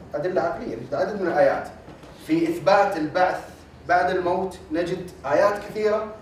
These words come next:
فيها استدلال عقلي، وفيها قياس ومقارنة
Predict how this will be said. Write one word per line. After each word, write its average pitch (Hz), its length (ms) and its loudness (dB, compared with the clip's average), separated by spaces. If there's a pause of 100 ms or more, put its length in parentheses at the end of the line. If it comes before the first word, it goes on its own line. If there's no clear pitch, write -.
(240)
فيها - 320 -2
استدلال 180 460 2
عقلي، - 280 0 (640)
وفيها 165 300 0
قياس - 380 2
ومقارنة 151 560 0